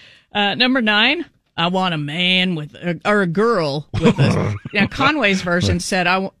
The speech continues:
Speaker 1: well,
Speaker 2: I
Speaker 1: I know
Speaker 2: wanna
Speaker 1: the Pointer Sisters version.
Speaker 2: Oh, yeah,
Speaker 1: "I
Speaker 2: yeah.
Speaker 1: Want a Man with a Slow Hand," but
Speaker 2: Right.
Speaker 1: Conway Twitty covered it, Slow Hand.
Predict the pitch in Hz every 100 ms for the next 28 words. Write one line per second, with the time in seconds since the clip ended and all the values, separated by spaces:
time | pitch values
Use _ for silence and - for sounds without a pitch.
0 | - 254 247 330 359 359 277 302 294 262
1 | 240 208 - 175 165 170 147 151 156 127
2 | 131 135 147 117 - 220 226 208 208 208
3 | 202 196 190 - 190 180 220 175 165 170
4 | 180 190 160 247 262 262 - 214 180 175
5 | 143 147 180 - - 196 185 165 139 180